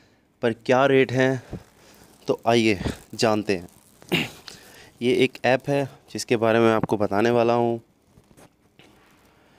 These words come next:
सबसे पहले आपने प्ले स्टोर ओपन करना है। प्ले स्टोर ओपन करने के बाद आपने सबसे पहले वहाँ पे सर्च करना है मक्की ट्रेडर। ठीक है,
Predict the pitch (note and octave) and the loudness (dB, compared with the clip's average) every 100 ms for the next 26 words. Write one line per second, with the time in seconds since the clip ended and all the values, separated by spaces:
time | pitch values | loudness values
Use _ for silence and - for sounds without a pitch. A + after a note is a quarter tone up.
0 | _ _ _ - D3+ - C#3+ A#2 G#2+ A2 | _ _ _ -4 -4 -2 0 2 2 -2
1 | - - G#2 G#2+ G#2+ G#2 G2+ G2+ G2 - | -4 -6 -4 -2 -2 -2 -2 -2 -2 -2
2 | A2+ A#2+ A2+ - G2+ F#2 F2+ F2+ F2+ F2 | 0 2 2 0 -6 -6 -8 -6 -8 -6
3 | F#2 F#2+ F2+ D#2+ E2 - _ _ G#2+ A2 | -4 -2 -2 -4 -10 -20 _ _ -4 -2
4 | A2+ A2 F#2+ F#2+ G2 F#2+ F#2 F2+ F#2 - | -2 -2 -4 -6 -8 -10 -12 -12 -14 -4
5 | G2 G#2+ A2 A2 - - _ _ _ _ | 0 2 0 -4 -14 -20 _ _ _ _
6 | _ _ _ _ - - - _ _ _ | _ _ _ _ -20 -20 -20 _ _ _
7 | _ _ _ A#2+ - A#2+ C3+ - C#3 C#3 | _ _ _ -6 -4 -4 -4 -4 0 2
8 | C#3 C3+ C3+ D3 C3 - C3+ C3 C3+ D3 | 2 0 -2 -2 -4 -2 0 2 2 0
9 | - - - B2 B2+ C#3 C#3+ - B2 G#2 | -4 -16 -6 -4 -4 0 0 2 0 0
10 | F2 - - _ _ - _ _ _ _ | -2 -6 -16 _ _ -20 _ _ _ _
11 | _ _ _ _ - - - B2 B2 A#2+ | _ _ _ _ -20 -20 -12 -4 -2 -2